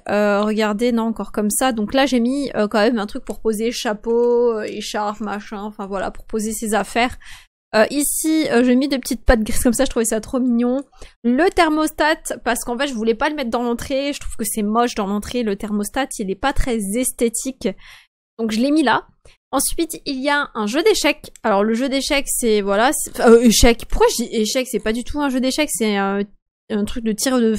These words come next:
de fléchettes. Voilà. Je m'en suis jamais vraiment servi. Dans l'autre maison, on en avait un aussi, mais en même temps, quand on voit pas les murs, bah, on oublie qu'on en a un.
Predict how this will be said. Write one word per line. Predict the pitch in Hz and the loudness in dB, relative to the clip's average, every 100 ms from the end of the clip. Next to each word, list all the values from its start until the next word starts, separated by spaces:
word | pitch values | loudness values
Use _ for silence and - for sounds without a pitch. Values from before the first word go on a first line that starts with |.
| - | 0
de | 208 | -2
fléchettes. | 208 240 - 262 - - _ _ _ _ _ 233 | 2 2 2 0 -2 -8 _ _ _ _ _ 0
Voilà. | 208 226 - _ - _ _ _ _ _ _ _ _ | 2 2 0 _ -20 _ _ _ _ _ _ _ _
Je | - | -6
m'en | |
suis | - 262 | -4 -2
jamais | 320 392 | -2 -2
vraiment | 349 277 285 | -2 -4 -4
servi. | - 302 247 285 294 | -2 -2 -2 -4 -2
Dans | 254 | -2
l'autre | 233 240 | -2 -2
maison, | 247 233 277 | -2 -2 -4
on | |
en | 226 | -4
avait | 208 214 240 | -4 -4 -2
un | 254 | -2
aussi, | 247 247 294 | -2 -4 -4
mais | 262 | -2
en | 214 | -2
même | 220 | -2
temps, | 214 269 | -2 -4
quand | 226 226 | -6 -4
on | |
voit | 208 220 | -2 2
pas | 254 | 2
les | 254 247 | 2 0
murs, | 262 294 | 0 -2
bah, | 226 202 - | 0 0 0
on | 226 | 2
oublie | 240 247 285 | 2 2 0
qu'on | - 220 | 0 0
en | 202 | 0
a | 202 | 0
un. | - 262 | 0 -2